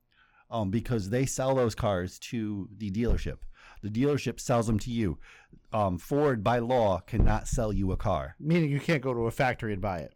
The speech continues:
Speaker 1: Yeah, you can't buy a car from Ford. Literally, you can't do that in,
Speaker 2: Mm-hmm.
Speaker 1: in America. Um, which is why, like, Tesla showrooms don't have any cars. They just have the sh-, well, they have some cars, but you can't buy them.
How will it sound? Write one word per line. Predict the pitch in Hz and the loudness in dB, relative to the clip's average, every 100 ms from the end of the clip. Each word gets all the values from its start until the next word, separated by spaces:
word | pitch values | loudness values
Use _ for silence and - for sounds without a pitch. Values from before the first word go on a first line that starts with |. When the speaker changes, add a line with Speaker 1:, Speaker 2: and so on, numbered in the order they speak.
| - | -4
Speaker 1:
Yeah, | 139 | 0
you | 120 113 | 0 2
can't | 156 120 | 0 2
buy | 120 | 2
a | 110 | 2
car | 107 98 | 0 -2
from | - 95 | -2 0
Ford. | 92 76 - _ 214 | 0 0 -6 _ -4
Literally, | 117 104 71 67 | 0 0 -2 -6
you | 98 | -4
can't | 104 101 | -2 -2
do | 90 | -4
that | 73 67 | -6 -8
in, | 87 | -8
Speaker 2:
Mm-hmm. | 107 104 101 | -6 -6 -6
Speaker 1:
in | 92 | -8
America. | 85 73 - _ - - - _ - | -8 -12 -18 _ -20 -20 -20 _ -6
Um, | 131 110 95 78 78 _ _ _ _ - - - _ _ _ _ _ _ _ | -2 0 0 -4 -10 _ _ _ _ -20 -20 -20 _ _ _ _ _ _ _
which | - 139 139 | 0 2 2
is | 110 | 2
why, | 123 117 | 2 4
like, | 107 101 - - | 2 -2 -4 -4
Tesla | - 113 113 | 0 0 -2
showrooms | 98 147 139 107 98 - _ | -4 -2 0 -2 -4 -8 _
don't | 120 107 | -2 -2
have | 92 | 0
any | |
cars. | 110 113 67 - - - | 2 2 2 -6 -12 -6
They | |
just | 104 | -2
have | 117 | 0
the | 98 | -2
sh-, | - | -4
well, | - 107 | -2 0
they | 104 | -2
have | - | -4
some | 143 135 | -2 0
cars, | 110 98 - - - - | 0 -2 -8 -20 -6 -4
but | 98 | -2
you | 104 | -2
can't | 135 104 | -2 0
buy | 101 | 0
them. | 73 - | 0 -6